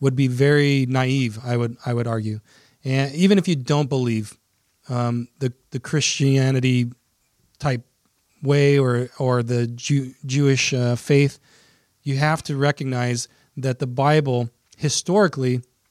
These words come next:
just from a historicity point of view, contains our hi-, our world history from multiple different viewpoints and witnesses,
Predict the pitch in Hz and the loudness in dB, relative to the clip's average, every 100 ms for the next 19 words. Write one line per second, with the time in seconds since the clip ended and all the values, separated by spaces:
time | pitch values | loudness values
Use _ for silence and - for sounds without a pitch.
0 | - 156 - 156 135 131 131 _ _ _ | -6 -4 -2 0 0 -2 -8 _ _ _
1 | _ _ 160 - 143 151 - 143 127 - | _ _ -2 -2 0 0 2 0 -2 -6
2 | _ _ _ _ _ 160 143 123 139 170 | _ _ _ _ _ -2 -2 -2 2 4
3 | 147 127 - _ _ _ _ _ - 156 | 4 2 -4 _ _ _ _ _ -8 -4
4 | 151 - 180 165 156 139 - _ _ _ | -4 0 0 2 2 -2 -6 _ _ _
5 | _ _ _ _ _ _ _ _ _ _ | _ _ _ _ _ _ _ _ _ _
6 | - 156 156 135 160 151 143 143 147 131 | 0 2 2 0 -2 0 0 4 4 4
7 | 160 - 123 104 - _ _ _ - 151 | 2 0 -4 -8 -12 _ _ _ -4 -2
8 | 143 147 160 156 156 147 147 131 147 147 | 2 2 2 0 -2 0 -2 -2 -2 -2
9 | 160 151 147 147 139 131 135 135 131 123 | -2 -2 -4 -6 -4 -4 0 0 0 -2
10 | 123 113 - | -4 -8 -10